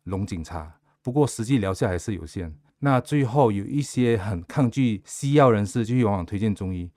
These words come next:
不过目前为止，不管是中药的单方还是复方还是方剂，中国多数的报道还是以补助为主，所以实际单独对抗螺旋菌还是有限度。至于中西合并方法的成功案例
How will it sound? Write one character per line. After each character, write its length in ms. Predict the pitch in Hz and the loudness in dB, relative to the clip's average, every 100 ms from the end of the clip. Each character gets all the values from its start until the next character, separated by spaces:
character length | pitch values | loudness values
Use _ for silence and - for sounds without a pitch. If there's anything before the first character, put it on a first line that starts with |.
| _ _ | _ _
不 120 | 143 | 0
过 160 | 147 139 | 6 6
目 160 | 165 | 6
前 180 | 160 117 | 2 2
为 140 | 101 107 | 0 -2
止， 240 | - 87 | -4 -8
不 140 | - | -2
管 140 | 160 107 | 0 2
是 140 | 151 | 0
中 220 | - 120 | 2 4
药 160 | 127 123 | 4 4
的 60 | 104 | 2
单 200 | 117 117 | 0 2
方 140 | 117 | 0
还 100 | 98 | 0
是 140 | 87 110 | -2 -4
复 240 | - 110 | -2 -2
方 260 | 95 85 85 | -2 -4 -6
还 140 | - 101 | -6 -4
是 140 | 147 | -2
方 200 | 120 98 | 0 -2
剂， 240 | 98 104 90 - | -2 -6 -8 -2
中 200 | 185 185 | 2 4
国 160 | 139 | 4
多 160 | 139 139 | 4 4
数 220 | - 147 117 | 2 0 2
的 420 | 135 117 107 101 101 | 4 4 4 0 0
报 160 | - 127 | 4 4
道 160 | 98 | 4
还 160 | 80 107 | -2 -2
是 140 | 120 | 0
以 60 | 104 | 0
补 200 | - 87 | -2 -8
助 180 | 120 95 | -4 -2
为 100 | 90 | -4
主， 260 | 92 80 - _ _ - | -8 -10 -14 _ _ -4
所 160 | 147 | 2
以 120 | 143 | 4
实 200 | 117 - | 2 0
际 160 | 120 131 | 0 0
单 240 | 127 120 | 2 2
独 220 | 123 110 113 | 2 0 2
对 180 | 151 | 2
抗 220 | 131 139 107 | 2 2 0
螺 100 | 98 | 0
旋 220 | 107 98 | -4 -4
菌 260 | 123 101 92 | -2 -4 -6
还 240 | - 95 | -10 -6
是 220 | 101 160 127 | -4 0 0
有 100 | 85 | 0
限 240 | - 104 | -2 -4
度。 240 | 104 87 - _ | -4 -8 -10 _
至 260 | - 202 160 | -8 0 2
于 140 | 131 - | 0 0
中 300 | 190 175 175 | 4 6 4
西 260 | - 165 | 2 2
合 220 | 135 113 110 | 2 2 2
并 160 | 139 | 2
方 200 | 120 107 | 2 0
法 160 | 107 98 | 0 0
的 120 | 110 | -2
成 180 | - 107 | -2 -4
功 140 | 107 | -2
案 100 | 117 | 0
例 100 | 110 | -2